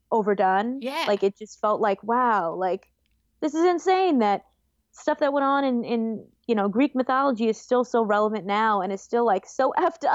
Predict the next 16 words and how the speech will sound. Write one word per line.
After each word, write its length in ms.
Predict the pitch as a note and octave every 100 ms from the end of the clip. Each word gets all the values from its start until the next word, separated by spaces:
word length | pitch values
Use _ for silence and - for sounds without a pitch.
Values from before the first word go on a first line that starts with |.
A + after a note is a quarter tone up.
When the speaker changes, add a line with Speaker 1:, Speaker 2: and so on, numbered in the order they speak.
| D#4+
Speaker 1:
up. 440 | D4+ - E4+ E4+ -
Speaker 2:
Yeah. 380 | D#4 F#4+ A4 G#4 - - - - -
Again, 360 | C#4 A#3 G3+ G3+
Speaker 1:
Um, 60 |
Speaker 2:
yeah, 240 | C4 C#4 A3
especially 340 | - G4 D4
Greek 220 | G#3+ A3
mythology. 480 | F#3 F3 F3 D#3+ D3+
Boy, 240 | D3+ F#3
if 120 | E3+ G#3+
we're 60 |
gonna 140 | C4 A#3
go 180 | F#3+
through 160 | F3+ F#3
the 120 | E3+
what's, 500 | E3 G3 - - -